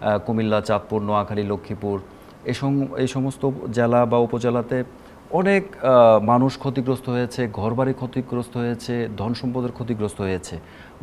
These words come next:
But আমরা দেখেছি যে দুর্যোগ ব্যবস্থাপনা ও ত্রাণ মন্ত্রণালয় আপনার নির্দেশনায়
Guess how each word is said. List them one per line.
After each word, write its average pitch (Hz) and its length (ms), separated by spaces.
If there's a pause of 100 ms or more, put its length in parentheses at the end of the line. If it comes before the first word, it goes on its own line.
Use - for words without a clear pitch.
But 151 160 (300)
আমরা 147 220
দেখেছি 139 680
যে 120 120
দুর্যোগ 139 360
ব্যবস্থাপনা 147 580
ও 156 40
ত্রাণ 143 220
মন্ত্রণালয় 135 560 (140)
আপনার 139 320
নির্দেশনায় 123 680